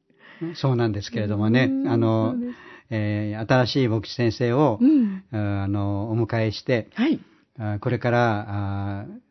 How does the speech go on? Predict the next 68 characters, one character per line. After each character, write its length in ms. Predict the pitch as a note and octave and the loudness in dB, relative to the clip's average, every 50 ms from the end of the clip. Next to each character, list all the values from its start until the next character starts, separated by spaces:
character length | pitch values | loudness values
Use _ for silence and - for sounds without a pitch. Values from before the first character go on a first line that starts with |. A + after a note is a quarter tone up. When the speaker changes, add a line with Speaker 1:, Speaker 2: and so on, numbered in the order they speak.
| _ _ _ | _ _ _
Speaker 1:
私 240 | - G#2+ A#2+ G#2+ - | -6 -4 -4 -4 -2
た 100 | C3 A2 | -4 -6
ち 100 | - A#2+ | -4 -4
の 100 | A2 G2+ | -4 -2
教 160 | - A2+ G#2+ | -2 -4 -2
会 220 | - A#2 A2 A2 | -2 0 0 0
も、 220 | A#2 C3 C#3 A#2 - | 2 0 0 0 0
Speaker 2:
う 20 | A3+ | 0
ん。 220 | B3+ C4 A#3 G#3 F#3 - _ _ _ | 0 0 -2 -4 -6 -12 _ _ _
Speaker 1:
新 320 | - A#2 - B2+ B2 B2+ | -8 -2 0 0 0 0
し 320 | A2 - E3 D3+ B2+ A2+ C3+ | 0 2 2 2 2 2 -2
い 20 | A2 | -4
世 180 | - - C#3 A#2 | -2 0 2 2
代 240 | A#2 A2+ A2 A2 | 4 4 4 4
の、 280 | A#2+ D3 D3+ B2+ A2+ - _ - | 4 4 4 4 2 -2 _ 0
Speaker 2:
う 60 | A#3 | 0
ん。 180 | B3+ A3+ G3 - _ _ _ _ _ | 0 0 -6 -12 _ _ _ _ _
Speaker 1:
う 60 | B2+ A2+ G#2+ G#2 G2+ G2+ G2+ G2+ | -4 -2 0 0 0 0 -2 -2
ん、 120 | G2+ - - _ | -4 -6 -10 _
兄 80 | - B2+ | -2 0
弟 120 | A#2 G#2+ A2 G#2+ | 2 2 0 0
姉 60 | - - | 0 0
妹 180 | A2 A2+ A2 A2 G#2+ G#2+ | 2 4 4 4 4 4
に、 220 | A#2 A#2 G#2 G2+ - - - - - - - _ _ | 4 4 2 0 -4 -14 -20 -20 -20 -20 -20 _ _
え 580 | B2 G#2+ G#2 G2+ G2+ G2 G2 G2 G2 G2 F#2+ G2 | -4 -2 -2 0 0 0 0 -2 -2 -2 -2 -2
ー、 20 | F#2 | -2
バ 120 | A#2+ A#2+ | 0 4
ト 100 | - D#3 | 6 6
ン 40 | C3+ | 8
タ 100 | E3+ D#3+ | 8 6
ッ 40 | - | 4
チ 100 | - A#2 | 2 -4
し 100 | - - | -4 -2
て 80 | F#3 | -2
い 20 | G3+ | 0
か 100 | A#3 - | 2 2
な 100 | G2+ B3+ | 2 4
き 60 | C#4+ | 4
ゃ 60 | A#3 | 2
な 80 | - F#2+ | 2 2
ら 60 | F3 | 2
な 40 | A#3 | 2
い。 20 | G#3 | 2
Speaker 2:
は 40 | D#3+ | 0
い、 80 | C3+ - | -2 -4
は 40 | A2 | -8
い、 40 | - | -8
そ 80 | E3+ | -6
う 40 | D3+ | -6
で 60 | C3+ | 0
す。 20 | - | 4
Speaker 1:
そ 100 | C3+ C#3+ | 6 8
う 60 | D3 | 8
い 40 | C#3+ | 8
う 20 | |
課 140 | C#3 C#3 C3 | 6 4 6
題 180 | C3+ C3+ C3 | 6 4 4
が 140 | A#2+ B2+ A#2+ | 4 2 0
ご 80 | A#2 A2 | 0 0
ざ 120 | A#2 A2 | 0 0
い 60 | G2+ | 0
ま 120 | F#2+ G2 G2 | 0 -2 -4
す。 120 | - G#2+ | -6 -10
Speaker 2:
そ 80 | G2+ E2+ - _ - C3+ C3 C#3+ F3 | -12 -14 -14 _ -20 -18 -12 -10 -6
う 40 | |
で 120 | F#3 A#3+ A#3 | -4 -4 -4
す 80 | - | -2
か。 120 | - F#3+ | -4 -6